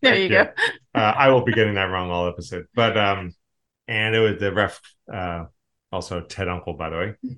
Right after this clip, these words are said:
Speaker 2: uh, the ref, um, called it a P K, um, but upon V A R and us at home watching all the different camera angles,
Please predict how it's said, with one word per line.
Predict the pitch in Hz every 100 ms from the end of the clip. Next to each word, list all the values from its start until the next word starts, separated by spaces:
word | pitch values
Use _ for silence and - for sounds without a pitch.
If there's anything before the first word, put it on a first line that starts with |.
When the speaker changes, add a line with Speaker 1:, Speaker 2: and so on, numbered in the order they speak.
| - -
Speaker 2:
uh, | 92 87 82 82
the | 82
ref, | 87 90 - -
um, | 104 95 87 87 -
called | - 107 101
it | 98 85
a |
P | - 160
K, | 147 143 127 117 - _ _ _ -
um, | 98 95 92 90 90 85 _ _ _ _ _ _ _ _ _ _ _ _ -
but | 104 110 104
upon | 113 92 92 92 92 85 - _ _ _ _ -
V | 98 98
A | 92
R | 123 123 113 110 101 87 _
and | 90 85 82 82 80 _ _ _ _ _ _ _
us | 98 92 -
at | - 80
home | 92 98
watching | 92 92 - 90
all | 87
the | 85
different | 87 - 101
camera | - 98 95 95
angles, | 92 92 90